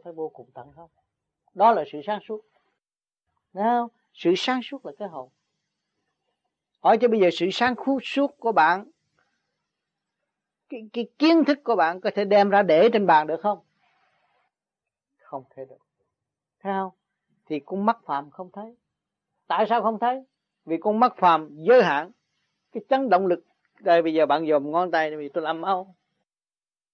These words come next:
Mau thiệt mau, không thấy ngón tay. Vì tại sao cái này chậm hơn cái này? Mà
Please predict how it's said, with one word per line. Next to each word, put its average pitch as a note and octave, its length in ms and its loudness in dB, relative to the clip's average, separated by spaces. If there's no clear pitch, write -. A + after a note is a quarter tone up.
Mau G#3 200 -2
thiệt G#3 180 0
mau, A#3 580 -2
không G#3 200 -4
thấy A#3+ 120 -4
ngón B3 180 -8
tay. A#3 240 -4
Vì E3+ 100 -4
tại F#3 260 0
sao G3+ 140 -2
cái A3 140 -4
này F3+ 200 -4
chậm E3+ 200 -4
hơn F#3 200 -6
cái G#3 100 -6
này? D3+ 200 -10
Mà D#3+ 120 -2